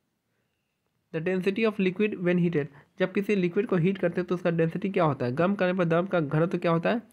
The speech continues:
क्या होगा बताइए आप? ये डिक्रीज करता है, सिंपल सा बात है। जब हीट करेंगे तो क्या होगा? वो कम डिक्रीज करेगा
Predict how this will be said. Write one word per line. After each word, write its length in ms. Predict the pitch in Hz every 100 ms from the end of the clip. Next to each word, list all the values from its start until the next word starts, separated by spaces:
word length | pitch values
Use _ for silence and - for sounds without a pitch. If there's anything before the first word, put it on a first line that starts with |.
| - _ _ _ _ _ _ _ _ _ _ _ _ _ _ _ -
क्या 120 | 180
होगा 120 | 165 143
बताइए 260 | 160 170
आप? 200 | 190 196 _ _ _ _ -
ये 180 | 180 226 - - - - - - - - _ - _ _ - - 160
डिक्रीज 360 | 156 170 175
करता 200 | 160 -
है, 80 | 135
सिंपल 240 | 156 165
सा 100 | 160
बात 180 | 135 117
है। 140 | 143 196 - - -
जब 140 | 156 156
हीट 220 | 165 196
करेंगे 200 | 185 185
तो 60 | 190
क्या 100 | 185
होगा? 160 | 131
वो 240 | 135 180 220 - -
कम 280 | 170 170 160
डिक्रीज 280 | 151 151 156
करेगा 360 | 120 107 101